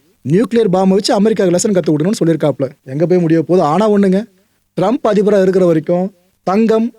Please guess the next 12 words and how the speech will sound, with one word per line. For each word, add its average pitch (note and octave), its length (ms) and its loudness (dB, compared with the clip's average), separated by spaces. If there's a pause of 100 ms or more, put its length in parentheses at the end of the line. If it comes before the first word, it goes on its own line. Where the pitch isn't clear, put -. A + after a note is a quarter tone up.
(100)
வெள்ளி, F#3 480 0
காப்பர் D#3 340 -4 (380)
இதோட D3+ 200 0
விலை F3+ 220 2 (260)
இன்னும் F3 300 0
உச்சத்துக்கு F3+ 260 -2
போகும். C#3+ 420 -2
அதுல C3+ 200 -4
எந்த F3 160 0
மாற்று F3 240 0
கருத்தும் D3 260 -4
இல்ல. G#2+ 160 -10